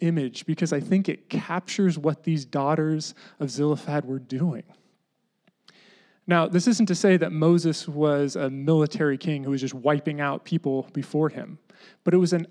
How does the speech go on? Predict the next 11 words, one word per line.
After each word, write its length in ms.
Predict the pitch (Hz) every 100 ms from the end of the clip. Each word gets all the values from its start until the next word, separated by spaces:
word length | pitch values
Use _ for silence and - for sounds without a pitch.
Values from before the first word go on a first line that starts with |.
| -
act 380 | 175 208 233 -
of 220 | 170 -
courage, 760 | 185 - 220 170 120 143 - - - - _
and 500 | 196 269 247 220 233 175
many 380 | 156 185 262
would 200 | 262 208
call 260 | - 202 190
an 100 | 165
act 280 | 190 190 -
of 180 | 170 135
defiance, 1080 | 139 - - - 220 269 226 - - -